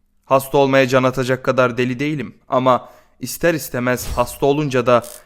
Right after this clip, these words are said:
metanetimi yitirmemeyi, erkekçe davranmayı dileyeceğim.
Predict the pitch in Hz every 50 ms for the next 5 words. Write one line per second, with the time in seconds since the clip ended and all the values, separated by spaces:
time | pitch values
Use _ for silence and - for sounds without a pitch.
0 | _ _ 120 123 117 - 135 127 123 127 120 - - 127 131 123 120 117 - -
1 | 151 147 139 127 117 113 117 113 120 123 117 - - _ _ _ _ _ - 127
2 | 131 131 131 - 170 - - - 143 127 123 117 117 113 113 110 107 110 107 107
3 | 107 110 107 107 101 98 95 - - 80 76